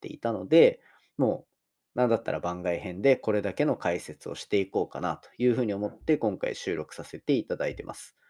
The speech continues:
なので、今日は十一月十九日に発生する月食っていう現象について、そしてそこでなんで赤く見えるのか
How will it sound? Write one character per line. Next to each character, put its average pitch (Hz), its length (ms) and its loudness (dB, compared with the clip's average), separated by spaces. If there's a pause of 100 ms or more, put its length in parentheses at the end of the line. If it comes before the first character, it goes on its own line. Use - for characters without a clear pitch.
(280)
な 120 120 0
の 98 100 -2
で、 92 140 -6
今 104 220 2
日 - 40 2
は 156 300 6 (260)
十 107 200 0
一 98 220 -4
月 - 460 -6
十 113 240 -2
九 113 140 -4
日 101 260 -4
に 135 80 0
発 98 240 -6
生 87 240 -2
す - 180 -6
る 147 220 4 (260)
月 107 220 2
食 - 480 -2 (320)
っ - 40 -20
て 123 100 6
い 117 80 8
う 113 80 6
現 101 360 0
象 95 180 -2
に 87 120 -8
つ - 140 -8
い 73 100 -6
て、 - 220 -10 (360)
そ 107 140 -2
し - 140 -6
て 117 240 8
そ - 160 -6
こ 131 160 4
で 127 340 6
な 147 160 2
ん 151 100 0
で 90 100 -2
赤 92 260 -4
く 101 180 -6
見 98 160 -4
え 95 80 -2
る 82 100 -8
の 71 120 -10
か - 280 -2